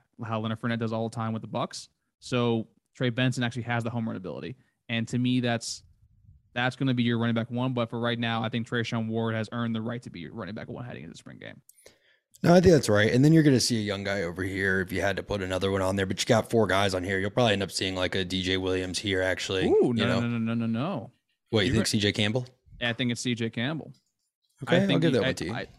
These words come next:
Speaker 1: the one thing I will say about Mike Norvell, he knows his running backs. He knows them really well. He's very good at evaluating that talent ever
Speaker 2: Yep.
Speaker 1: since he was at Memphis and before the Arizona State.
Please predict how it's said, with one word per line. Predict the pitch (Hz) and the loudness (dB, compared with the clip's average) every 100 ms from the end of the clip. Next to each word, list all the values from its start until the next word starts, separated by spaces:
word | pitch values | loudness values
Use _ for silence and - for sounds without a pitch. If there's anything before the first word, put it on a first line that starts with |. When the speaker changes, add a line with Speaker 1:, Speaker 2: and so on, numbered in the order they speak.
| _ _ _ _ _ | _ _ _ _ _
Speaker 1:
the | 127 | -2
one | 123 131 160 | 0 2 0
thing | - 170 151 | -2 -2 0
I | 139 | 0
will | 143 143 | 0 -2
say | 160 | -4
about | 139 131 | -2 0
Mike | 131 | 0
Norvell, | 123 120 139 | 0 -2 -2
he | 127 135 | 0 0
knows | 123 127 | 0 -2
his | 120 | -4
running | 113 117 | -8 -10
backs. | 87 - - - 123 | -10 -14 -14 -16 -6
He | 117 | -2
knows | 117 113 120 135 139 | 0 2 2 2 0
them | 139 143 120 117 | -2 -4 -4 -2
really | 117 117 | -2 0
well. | 113 127 147 | -2 -2 -2
He's | 127 117 113 | -2 -4 -4
very | 117 117 117 | -4 -2 -2
good | 120 | -2
at | 117 | -2
evaluating | 110 113 117 120 113 | -2 -2 0 -2 -2
that | 113 | -4
talent | - 120 127 123 | -6 -4 -4 -4
ever | 113 | -6
Speaker 2:
Yep. | - | -4
Speaker 1:
since | - | -4
he | |
was | 113 113 113 | -4 -4 -4
at | - - | -8 -8
Memphis | 117 120 123 123 | -6 -4 -4 -6
and | 117 | -6
before | 113 - 117 | -8 -6 -4
the | 117 | -4
Arizona | 117 110 113 110 | -6 -6 -6 -6
State. | 127 160 - | -6 -6 -6